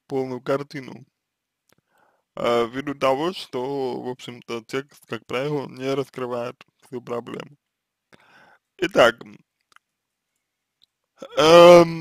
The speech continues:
мне тридцать семь лет, я достаточно долго работаю над собой, совсем недавно обнаружил, что начал взрослеть после ряда событий в моей жизни.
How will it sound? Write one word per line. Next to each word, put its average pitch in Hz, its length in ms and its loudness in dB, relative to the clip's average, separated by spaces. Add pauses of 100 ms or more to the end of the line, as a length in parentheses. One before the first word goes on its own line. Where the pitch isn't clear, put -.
(180)
мне 226 240 0
тридцать 190 400 -4
семь 190 240 -4
лет, 190 360 6
я 175 160 2
достаточно 165 640 -2
долго 170 360 0
работаю 135 460 0
над 135 160 -8
собой, 185 420 -2
совсем 165 380 -4
недавно 170 400 -4
обнаружил, 156 580 -6
что 151 140 -14
начал 147 320 -10
взрослеть 151 640 -6
после 123 300 -12
ряда 175 240 -6
событий 139 480 -8
в 135 40 -20
моей 131 300 -10
жизни. 135 440 -16